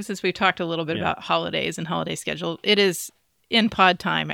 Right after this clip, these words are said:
Speaker 1: one month past the holidays, but
Speaker 2: Yes.
Speaker 1: let's go back and revisit a little bit of that joy and tell me what was the one best Christmas gift you got this year.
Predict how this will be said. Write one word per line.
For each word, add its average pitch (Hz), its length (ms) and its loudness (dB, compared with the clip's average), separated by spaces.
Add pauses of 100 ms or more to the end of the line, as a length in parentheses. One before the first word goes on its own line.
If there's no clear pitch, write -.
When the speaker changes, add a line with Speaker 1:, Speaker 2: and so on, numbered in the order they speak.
(160)
Speaker 1:
one 170 260 -2
month 151 280 -6
past 143 260 -8
the 147 80 -12
holidays, - 520 -10
but 151 460 -4
Speaker 2:
Yes. - 460 -8
Speaker 1:
let's 208 340 -4
go 196 160 0
back 175 220 2
and 165 80 -6
revisit 170 420 0
a - 100 -4
little 170 220 -2
bit 170 140 -4
of 170 80 -2
that 170 200 -2
joy 170 480 0
and 180 160 -4
tell 220 140 -4
me 220 160 0
what 202 220 0
was 180 280 -2
the 185 120 -4
one 196 200 0
best 190 280 -2
Christmas - 400 -8
gift - 300 -12
you - 80 -8
got - 280 -12
this - 240 -8
year. - 280 -8